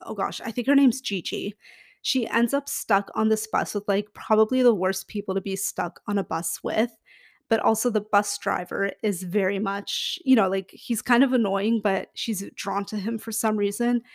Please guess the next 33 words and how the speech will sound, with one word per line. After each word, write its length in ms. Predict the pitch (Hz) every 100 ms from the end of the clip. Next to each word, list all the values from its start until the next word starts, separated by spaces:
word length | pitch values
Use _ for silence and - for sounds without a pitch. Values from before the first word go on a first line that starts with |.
| - -
So 280 | - 277 254 240
you 140 | 247
see 160 | 247 269
what 100 | 269
I 80 | 247
mean? 200 | 220 220
It's 200 | 220 - 208
a 40 |
bit 180 | 202 -
more 140 | 208
commercialized, 880 | 208 - 196 - - 190 185 190 -
but 80 | 214
I 40 | 214
think 320 | - 214 -
that 260 | 202 185 -
this 280 | 202 - 220
will 140 | 208
really 520 | 196 - 196 202 214 - -
make 280 | 202 190 -
Chantel 640 | - 196 185 202 185 185 -
a 80 |
Canadian 560 | 202 - 208 190 190 190
romance 680 | 185 180 196 190 202 - - _ _ -
household 540 | 214 185 - 190 175
name. 320 | - - - 196
Like, 160 | 220 -
I'm 220 | 202 208
convinced. 560 | 214 180 185 196 -
This 120 | 208 -
book 200 | 220 240
is 120 | -
so 200 | 208 190
fun. 420 | - 180 196